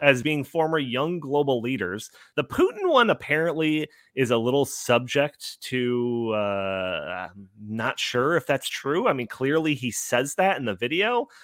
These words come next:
but I've done some research on it, and it's very inconclusive of whether or not that's actually the case. I don't know if he meant that people in the Putin administration come from the Young Global Leaders, but,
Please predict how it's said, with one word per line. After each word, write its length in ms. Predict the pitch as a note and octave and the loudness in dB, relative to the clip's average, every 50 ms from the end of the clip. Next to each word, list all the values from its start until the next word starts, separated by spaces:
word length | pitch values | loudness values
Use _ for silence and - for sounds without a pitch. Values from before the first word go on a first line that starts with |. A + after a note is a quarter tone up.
| - - _ _ _ - | -20 -20 _ _ _ 6
but 160 | C#3+ C#3+ C#3 | 8 8 8
I've 240 | - C#3 C#3+ B2+ B2 | 8 6 6 6 6
done 180 | D#3 E3 A3 | 6 6 6
some 240 | A3+ - - D3 A#2 | 4 0 -2 -4 -2
research 460 | A#2 C3 D#3 - - G3 F#3+ F#3 - | -2 -2 -2 -2 -2 -2 -2 0 0
on 180 | G3 F#3+ F#3+ G3 | 2 2 2 4
it, 140 | G#3 G#3 D3+ | 2 2 2
and 100 | D3 C#3+ | 2 0
it's 140 | C#3 C3 B2 | -2 -2 -2
very 360 | C3 E3 G3+ A#3 A3+ G3+ C#3+ | 0 2 4 4 4 4 2
inconclusive 840 | D#3+ D3+ C3+ - B2+ A2 - - G#2 G2 F2+ - - E2+ D#2+ D#2 - | 0 -2 -2 -4 -6 -6 -4 -4 -4 -4 -4 -4 -8 -10 -10 -8 -6
of 160 | F#2+ F#2+ - | -6 -2 2
whether 260 | G#2+ G#2+ G#2+ A2 G#2+ | 4 4 6 6 6
or 60 | G#2+ G#2+ | 4 4
not 180 | G#2+ G#2 G#2 | 2 0 0
that's 160 | - G#2 F#2+ | 0 0 0
actually 420 | - F#2+ G2 G2+ - - A2 G#2+ F#2+ | 0 -2 -4 -4 -4 -6 -6 -4 -4
the 100 | F#2+ F#2 | -4 -4
case. 420 | - - F#2+ F2+ F2+ G2+ G#2+ - | -6 -6 -6 -4 -4 -4 -4 -4
I 60 | - | -2
don't 180 | G#2+ A2+ A2+ A2 | 0 0 0 0
know 160 | A#2+ A#2 A2+ | 2 2 2
if 120 | A2+ A2+ - | 2 2 0
he 120 | - G2+ | -4 -6
meant 300 | F#2 F#2 G2 G#2+ A#2+ - | -4 -4 -4 -4 -4 -2
that 160 | - - - | -4 -4 -4
people 320 | - - A2+ - C3 B2+ A#2+ | -2 -6 -2 2 2 2 4
in 80 | A2 | 2
the 80 | G2+ F2+ | 0 -4
Putin 320 | _ - C3+ C#3 C3+ B2+ | _ -4 -6 -4 -4 -4
administration 1120 | A2+ G#2+ A2 A2 G2 F2+ - - - A2+ B2+ F3 C4 D4+ - - F#4 E4 E4 E4+ E4+ E4 D4+ | -6 -6 -6 -8 -8 -8 -8 -8 -4 -2 0 2 2 2 2 2 2 0 0 -2 -4 -6 0
come 220 | - C#4+ C#4+ D#4 | 4 4 4 4
from 100 | - D#4 | 2 -4
the 80 | D4+ C#4 | -4 0
Young 240 | C#4 C#4 C4+ C#4+ C#4 | 2 2 2 2 2
Global 340 | C4+ C4 - - - A#3 A#3 | 0 0 0 2 2 2 2
Leaders, 400 | A#3 B3 C4 C4 B3+ B3+ C4+ - | 2 0 2 2 2 2 2 4
but, 200 | - D#3 D3 | 4 2 2